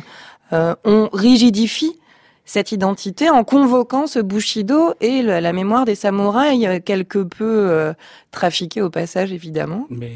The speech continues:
Speaker 2: vous avez parfaitement compris, Anaïs Guillen, <laughs> c'est exactement de cela dont il s'agit. Euh, euh, le, le, le Bushido, je le disais tout à l'heure, est un mot qui apparaît au seizième siècle. Il n'y a aucun ouvrage au seizième siècle qui parle du Bushido.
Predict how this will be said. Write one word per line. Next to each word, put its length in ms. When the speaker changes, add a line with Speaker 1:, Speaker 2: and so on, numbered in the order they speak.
Speaker 2:
vous 120
avez 140
parfaitement 560
compris, 500
Anaïs 420
Guillen, 180
<laughs> 0
c'est 200
exactement 480
de 100
cela 220
dont 100
il 160
s'agit. 440
Euh, 440
euh, 260
le, 400
le, 360
le 100
Bushido, 440
je 100
le 60
disais 180
tout 160
à 80
l'heure, 460
est 180
un 60
mot 180
qui 140
apparaît 280
au 60
seizième 320
siècle. 300
Il 40
n'y 60
a 80
aucun 460
ouvrage 580
au 60
seizième 380
siècle 200
qui 120
parle 200
du 80
Bushido. 420